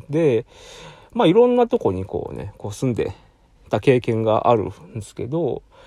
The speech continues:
今この年になると、えー、会社のお金で、日本全国いろんなとこ住めるっていうのは、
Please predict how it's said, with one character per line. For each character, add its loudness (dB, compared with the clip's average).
今 0
こ 2
の -2
年 -4
に 0
な 0
る -2
と、 0
え -6
ー、 -10
会 4
社 2
の 4
お 0
金 2
で、 4
日 -2
本 6
全 4
国 0
い 2
ろ 4
ん 0
な -2
と -4
こ 0
住 0
め 2
る -2
っ -10
て -8
い -2
う -4
の -6
は、 -8